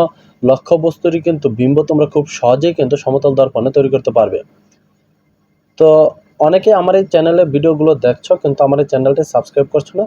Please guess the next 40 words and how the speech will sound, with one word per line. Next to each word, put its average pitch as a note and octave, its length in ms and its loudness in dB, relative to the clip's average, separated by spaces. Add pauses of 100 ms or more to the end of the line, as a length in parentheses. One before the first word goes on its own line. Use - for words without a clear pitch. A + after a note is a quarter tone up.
তাদের C#3+ 240 0
কাছে D3 180 -6
আমার C#3+ 180 0
অনুরোধ, D#3+ 340 0 (140)
আমার B2+ 200 -2
এই C3+ 100 2
চ্যানেলটি B2+ 340 -2
অবশ্যই B2+ 320 -2
তোমরা C#3 200 -2 (240)
সাবস্ক্রাইব A2 540 -2
করবে। G2 260 -2 (1000)
তো F#3 120 0
প্রিয় G#3 200 0
শিক্ষার্থীরা, F#3+ 520 0
প্রথমে F3+ 400 0 (340)
চলো D3 240 4 (380)
আমরা D3 260 2
একটি D#3+ 240 -2 (140)
সমতল D3+ 440 0
দর্পণ C3 380 0
নিই। A2 180 -2 (380)
তো D3+ 100 4
এখানে D3 300 0
আমরা D#3+ 160 2
একটি D#3 140 -10
সমতল D3+ 380 -2
দর্পণ C#3 280 0
নিলাম C3+ 260 2 (320)
এম C#3+ 180 2 (100)
ওয়ান C3 280 0 (100)
এবং A#2+ 260 0 (540)
এম C#3+ 240 2 (120)
টু। G#2 140 -2 (260)
সমতল C3 380 0
দর্পণের C#3+ 380 0
নাম C3+ 220 0
হচ্ছে C#3 220 -2 (120)
এম B2 180 0
ওয়ান D#3+ 200 0 (100)
এবং C#3 220 0